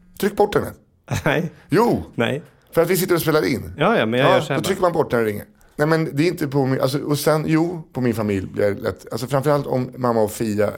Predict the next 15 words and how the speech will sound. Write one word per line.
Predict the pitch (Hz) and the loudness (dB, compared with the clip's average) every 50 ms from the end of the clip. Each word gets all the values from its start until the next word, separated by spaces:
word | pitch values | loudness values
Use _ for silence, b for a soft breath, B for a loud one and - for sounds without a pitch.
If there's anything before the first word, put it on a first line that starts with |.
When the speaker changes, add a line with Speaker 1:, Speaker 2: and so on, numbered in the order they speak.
| - - | -8 -6
Speaker 1:
är | 120 104 101 95 | -4 -2 -2 -2
tillsammans. | 95 - - - 151 151 131 - | -4 -4 -2 -2 -2 -2 -2 -6
Alltså, | 113 107 - 107 - - | -6 -6 -6 -6 -6 -6
de | - 113 127 131 123 | -2 -2 -2 -2 -2
två. | 107 98 | -4 -8
För | 95 123 | -8 -8
de | 117 107 143 160 170 160 151 | -4 0 0 0 2 0 -2
två | 143 - - 104 98 101 - | -4 -6 -4 -2 -2 -2 0
är | - 110 101 | 0 -2 -2
så | - - | -2 -2
lättretliga | 107 101 98 - - 98 92 - 104 - | -2 -4 -4 -4 -8 -8 -6 -6 -8 -8
på | - | -4
varandra. | 95 110 120 117 113 101 92 - - b b b b b b b b b b b b b b b | -2 0 0 0 -2 -4 -8 -10 -12 b b b b b b b b b b b b b b b
De | - 135 143 139 131 | -2 0 0 0 0
två | 135 127 117 | 0 0 -2